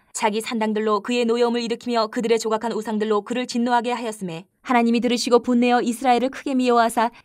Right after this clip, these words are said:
사람 가운데 세우신 장막 곧 실로의 성막을 떠나시고 그가 그의 능력을 포로에게 넘겨주시며 그의 영광을 대적의 손에 붙이시고 그가 그의 소유 때문에 분내사 그의 백성을 칼에 넘기셨으니 그들의 청년은 불에 살라지고 그들의 처녀들은 혼인 노래를 들을 수 없었으며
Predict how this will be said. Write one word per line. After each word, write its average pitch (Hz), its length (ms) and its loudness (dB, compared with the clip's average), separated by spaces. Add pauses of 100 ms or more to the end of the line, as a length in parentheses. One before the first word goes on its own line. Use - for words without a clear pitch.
사람 240 320 2
가운데 240 260 4
세우신 240 380 0
장막 233 340 0
곧 247 200 -2
실로의 247 360 2
성막을 233 380 -2
떠나시고 202 560 -4 (180)
그가 208 220 0
그의 220 220 4
능력을 226 360 2
포로에게 240 460 4
넘겨주시며 226 600 0
그의 226 280 2
영광을 220 360 0
대적의 220 360 2
손에 220 240 -4
붙이시고 214 560 -4 (240)
그가 240 220 2
그의 240 220 0
소유 247 240 -4
때문에 240 300 0
분내사 226 480 0
그의 233 200 0
백성을 233 380 -2
칼에 226 220 -4
넘기셨으니 214 680 -2 (200)
그들의 220 280 2
청년은 226 420 0
불에 226 200 0
살라지고 220 460 0
그들의 226 280 2
처녀들은 226 440 -2
혼인 285 280 -4
노래를 254 300 2
들을 240 180 -4
수 233 160 0
없었으며 220 560 -2